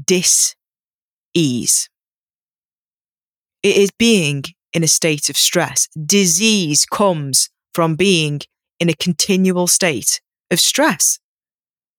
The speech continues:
Whether that's mind, body, emotion, it all takes its toll. Stresses on the body that remain unresolved or untreated lead to disease. So if you can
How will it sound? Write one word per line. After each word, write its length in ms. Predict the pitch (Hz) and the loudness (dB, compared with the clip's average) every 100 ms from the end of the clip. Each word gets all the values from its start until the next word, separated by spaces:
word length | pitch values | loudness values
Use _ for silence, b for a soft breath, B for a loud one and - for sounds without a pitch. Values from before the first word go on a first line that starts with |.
| _ _ | _ _
Whether 200 | 170 165 | -2 0
that's 220 | 160 151 | 0 -2
mind, 360 | 175 185 202 208 - | 0 2 2 0 0
body, 320 | 170 202 190 | 0 0 -2
emotion, 560 | 180 165 175 - 226 233 _ _ | 0 2 2 2 0 0 _ _
it 140 | 208 - | -2 2
all 300 | 180 180 175 | 4 4 2
takes 340 | 185 151 - | -2 -2 -2
its 160 | - - | -2 0
toll. 420 | 185 156 123 - _ _ _ _ _ _ _ _ b b | 2 2 -2 -6 _ _ _ _ _ _ _ _ b b
Stresses 500 | - - 233 233 240 | -4 0 0 0 2
on 160 | 226 202 | 2 2
the 60 | |
body 360 | 165 220 220 160 | 2 2 2 0
that 140 | 160 | 0
remain 340 | 165 165 160 156 | 0 0 0 0
unresolved 640 | 170 190 196 190 185 170 170 | 2 4 4 2 2 2 2
or 200 | 165 160 | 0 0
untreated 720 | 151 - 185 185 160 127 - - _ - | -2 -2 -2 0 -4 -6 -10 -16 _ -4
lead 340 | 160 175 175 - | 0 2 2 -2
to 320 | 160 131 143 _ - | -4 -4 -8 _ -4
disease. 520 | 139 131 123 76 - _ _ _ _ _ _ _ _ _ _ _ _ _ _ _ _ _ _ _ _ _ _ _ _ _ _ _ _ _ _ - | -2 -2 -2 -2 -4 _ _ _ _ _ _ _ _ _ _ _ _ _ _ _ _ _ _ _ _ _ _ _ _ _ _ _ _ _ _ -2
So 240 | - 196 | 0 2
if 240 | - 262 - | 2 0 2
you 140 | 262 | 0
can 220 | - 226 | 0 0